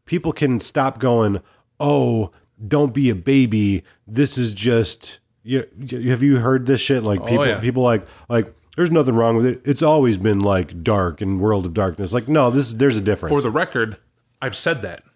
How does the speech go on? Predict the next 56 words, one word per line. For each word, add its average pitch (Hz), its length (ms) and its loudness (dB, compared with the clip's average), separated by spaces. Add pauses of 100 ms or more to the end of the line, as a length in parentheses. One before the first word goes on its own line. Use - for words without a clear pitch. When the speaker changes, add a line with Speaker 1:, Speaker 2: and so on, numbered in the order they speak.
(180)
Speaker 1:
Right. 123 220 -2 (220)
Speaker 2:
I've, 101 140 -2
I've 127 140 -4
been 131 120 0
one 131 80 0
of 123 40 -6
the 117 60 -4
biggest 113 300 -6
proponents 147 400 -6
of 110 40 -6
that 98 160 -4
because 107 260 -6
I'm 180 120 -2
a 180 80 -4
horror 202 220 2
guy. 98 240 -8 (100)
Speaker 1:
Right. 117 240 -2 (240)
Speaker 2:
I'm 151 140 -4
a 151 60 -2
horror 160 360 0
guy. 139 380 -4
Here's 180 200 -2
the 170 80 -6
thing 165 200 -4
about 139 240 -2
horror, 151 340 0
though. 90 240 -10 (480)
You - 80 -8
have 143 260 -4
to 143 80 -4
have 131 240 -2
a 110 60 -2
ghost, 117 500 -2 (240)
a 151 60 -6
demon, 131 500 -2 (220)
a 120 80 -4
werewolf, 120 640 0
a 131 80 -6
vampire, 120 580 -2
something 117 580 -4 (300)
that 110 600 -2
is 120 160 -6
the 117 80 -4
focus. 113 500 -6
That's 127 220 -4
Speaker 1:
Right. 95 80 0
Speaker 2:
the 131 60 -2
main 127 240 -4
villainy. 104 420 -8 (400)
When 117 300 -4
you're 143 200 0
taking 156 380 -6
something 135 420 -4
in 107 200 -4
real 120 240 -2
li-, 120 60 -4